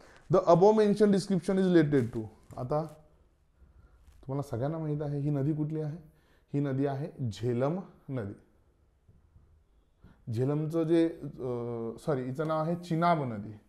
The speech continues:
ठीक आहे, लक्षात ठेवा. कुठली आहे? चिनाब नदी, ठीक आहे. ओके, पुढे जाऊया. हिचं जे जुनं नाव आहे ते अक्सिनी नाव आहे. हिला प्राचीन याच्यामध्ये अक्सिनी असं म्हटलं गेलं आहे. तिचं पाणी हे निळ्या रंगाचं आहे असं म्हटलं जातं,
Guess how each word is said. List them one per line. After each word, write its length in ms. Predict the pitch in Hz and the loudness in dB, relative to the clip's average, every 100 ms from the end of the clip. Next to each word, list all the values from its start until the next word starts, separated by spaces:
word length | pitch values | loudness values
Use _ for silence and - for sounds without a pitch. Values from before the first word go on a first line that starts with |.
| _ - | _ -8
ठीक 120 | 143 | -6
आहे, 100 | 247 - - _ _ - | -6 -10 -20 _ _ -8
लक्षात 340 | 131 - 165 - - _ _ _ | -8 -6 -8 -8 -18 _ _ _
ठेवा. 120 | 123 101 | -10 -10
कुठली 320 | - 135 151 | -8 -6 -4
आहे? 240 | 147 180 - - | -4 -8 -14 -12
चिनाब 280 | - 120 98 - | -6 -4 -6 -12
नदी, 180 | - - _ _ _ - | -20 -20 _ _ _ -8
ठीक 120 | 165 | -6
आहे. 100 | 247 - - _ _ 135 | -6 -12 -20 _ _ -8
ओके, 160 | 110 120 - _ _ _ _ _ _ | -6 -8 -18 _ _ _ _ _ _
पुढे 120 | 151 170 | 2 4
जाऊया. 220 | 170 180 190 - _ _ - | 4 2 -4 -16 _ _ -8
हिचं 140 | 139 160 | -2 0
जे 80 | 165 | 0
जुनं 200 | 165 180 | 0 -4
नाव 140 | 180 | -6
आहे 100 | 175 | -6
ते 80 | 175 | -6
अक्सिनी 440 | 160 156 - 180 | -8 -8 -6 -4
नाव 240 | 175 135 110 | -4 -6 -10
आहे. 120 | 123 | -10
हिला 220 | 131 139 | -8 -10
प्राचीन 400 | 135 143 135 156 | -6 -6 -6 -6
याच्यामध्ये 320 | 156 156 160 | -6 -6 -4
अक्सिनी 420 | 147 - - 156 | -6 -4 0 2
असं 220 | 156 135 151 | 2 2 0
म्हटलं 260 | 131 127 | 2 2
गेलं 240 | 127 120 117 | 4 2 0
आहे. 160 | 131 - - _ - | -4 -12 -20 _ -8
तिचं 340 | 135 135 165 160 - | -8 -4 -6 -6 -8
पाणी 300 | 139 139 156 | -6 -4 -4
हे 180 | 156 170 | -4 -4
निळ्या 440 | 156 143 156 170 | -2 0 0 0
रंगाचं 420 | 175 165 143 123 117 | -2 -2 -4 -4 -6
आहे 380 | 107 101 101 - | -8 -14 -20 -18
असं 180 | 127 147 | -10 -4
म्हटलं 240 | 143 117 | -4 -4
जातं, 260 | 104 101 | -8 -12